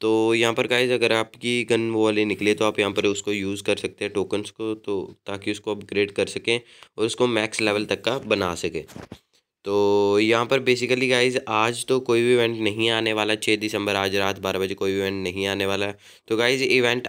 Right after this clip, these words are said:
आएंगे, ऐसी बात नहीं है। तो यहाँ पर आपको मैं बता देता हूँ कौन से इवेंट आएंगे,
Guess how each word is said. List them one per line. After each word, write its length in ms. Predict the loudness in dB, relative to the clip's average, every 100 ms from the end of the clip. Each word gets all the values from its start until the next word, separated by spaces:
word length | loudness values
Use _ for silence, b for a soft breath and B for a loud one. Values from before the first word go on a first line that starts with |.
| -4
आएंगे, 340 | -2 0 0
ऐसी 160 | 0 0
बात 240 | 0 0
नहीं 180 | 0 0
है। 60 | 0
तो 100 | 0
यहाँ 140 | 2
पर 120 | 0
आपको 220 | -2 -2
मैं 100 | -2
बता 240 | -2 -2 -2
देता 180 | -2 -4
हूँ 80 |
कौन 160 | -2 -2
से 120 | 0
इवेंट 220 | 0 0
आएंगे, 280 | -2 -2 -4